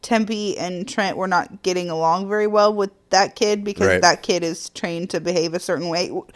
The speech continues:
Speaker 1: totally legitimately, by the way.
Speaker 2: No, he's not. Yeah, he,
Speaker 1: But
Speaker 2: he
Speaker 1: he's not used to having other kids touch his stuff.
Speaker 2: Right.
Speaker 1: And it was really bothering him.
Speaker 2: Well, and, and his dad's the same way about, his dad's very O C D about his stuff too. So I, I, it,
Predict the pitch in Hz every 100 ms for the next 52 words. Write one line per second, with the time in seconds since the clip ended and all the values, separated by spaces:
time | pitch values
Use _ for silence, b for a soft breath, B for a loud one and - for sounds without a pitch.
0 | b b b - - 254 240 214 196 185
1 | 175 175 - 160 156 147 139 127 143 139
2 | 147 120 139 117 113 113 - 202 240 214
3 | 208 226 202 214 208 190 175 - 220 -
4 | 220 208 196 - 180 - - 104 104 90
5 | - 233 208 185 190 190 180 180 196 190
6 | 180 165 165 175 170 143 147 127 120 131
7 | 107 127 123 135 120 - 120 123 123 113
8 | - 117 110 107 107 98 98 - - 101
9 | 117 110 107 107 113 95 98 - 95 98
10 | 92 85 92 - 80 - 101 87 80 B
11 | B B B 117 101 104 - 104 107